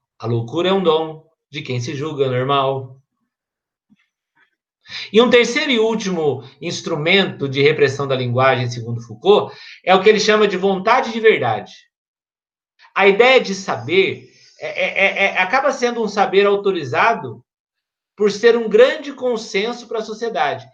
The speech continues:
Então, o que que o Foucault tá entendendo? Existem instituições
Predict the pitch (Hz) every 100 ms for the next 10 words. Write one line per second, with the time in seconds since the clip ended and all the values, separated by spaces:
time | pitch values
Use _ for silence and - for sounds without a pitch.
0 | _ _ 170 156 254 254 262 262 220 233
1 | 208 202 202 190 190 165 143 123 - -
2 | _ _ - 208 190 202 330 - - 190
3 | 196 190 - - 127 120 170 214 214 123
4 | -